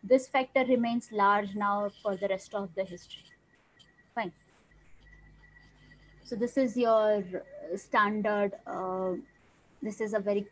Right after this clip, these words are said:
this is a basic cartoon basically, all this redshift where the sources start forming, where the heating transition takes place, where, uh, this, uh, turn off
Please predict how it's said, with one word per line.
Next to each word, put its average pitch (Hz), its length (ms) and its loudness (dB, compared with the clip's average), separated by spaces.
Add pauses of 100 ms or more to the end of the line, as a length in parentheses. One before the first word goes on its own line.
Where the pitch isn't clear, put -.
this 208 180 -8
is 247 80 0
a 254 60 2
basic 226 280 0
cartoon 214 380 2
basically, 196 480 -2
all 202 200 0
this 214 180 -4
redshift 214 440 -4 (180)
where 196 200 2
the 196 140 -2
sources 208 400 -4
start 202 300 0
forming, 202 480 0
where 190 120 2
the 180 100 -2
heating 202 320 0
transition 202 480 -4
takes 190 240 -8
place, 196 540 -4 (140)
where, 180 400 -4 (160)
uh, 180 280 -4
this, - 500 -8 (440)
uh, 180 200 -8 (200)
turn 214 220 2
off 208 160 0